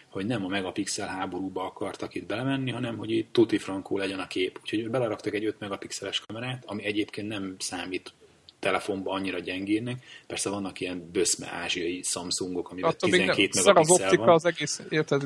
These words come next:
Speaker 2: Greg,
Speaker 1: Így
Speaker 2: te is
Speaker 1: van.
Speaker 2: tudod,
Speaker 1: És
Speaker 2: rosszul
Speaker 1: hogy persze, és hogy beleraktak egy, igaz, hogy öt megapixel csak idézőjelesen a felbontása a C C D-nek, de hogy az ilyen legújabb ilyen úgynevezett ilyen be-, backlight, izé, L C D, tehát hogy ők ott hátulról vagy,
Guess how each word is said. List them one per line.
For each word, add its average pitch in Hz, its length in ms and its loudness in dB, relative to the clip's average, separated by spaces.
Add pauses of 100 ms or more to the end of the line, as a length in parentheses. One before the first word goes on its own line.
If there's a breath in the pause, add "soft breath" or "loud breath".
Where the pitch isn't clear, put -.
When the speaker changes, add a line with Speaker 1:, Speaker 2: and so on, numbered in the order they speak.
Speaker 2:
Greg, 135 280 6
Speaker 1:
Így 110 100 4
Speaker 2:
te 147 100 8
is 127 80 6
Speaker 1:
van. - 80 0
Speaker 2:
tudod, 135 180 -10
Speaker 1:
És - 40 -20 (260)
Speaker 2:
rosszul - 80 6
Speaker 1:
hogy - 140 2 (240)
persze, 120 340 4
és 104 140 4
hogy 113 260 -2
beleraktak 107 520 -2
egy, 101 140 -2
igaz, 117 200 -2
hogy 98 140 0
öt 92 140 -4
megapixel 92 760 -6
csak 95 340 -4
idézőjelesen 87 840 -4
a - 60 -10
felbontása 85 760 -8
a 80 60 -10
C 87 220 -2
C 90 180 -4
D-nek, 95 380 -8 (240 soft breath)
de 87 120 -2
hogy 101 160 6
az 98 100 4
ilyen 107 200 0
legújabb 92 520 0
ilyen 92 200 0
úgynevezett 92 380 -6
ilyen 95 420 -6
be-, 107 200 -4
backlight, 87 720 -4
izé, 90 440 -2
L 87 180 -2
C 87 280 -4
D, 87 200 -4
tehát - 160 -6
hogy 92 120 -4
ők 92 140 -2
ott - 300 -6
hátulról 95 540 -2
vagy, 92 160 0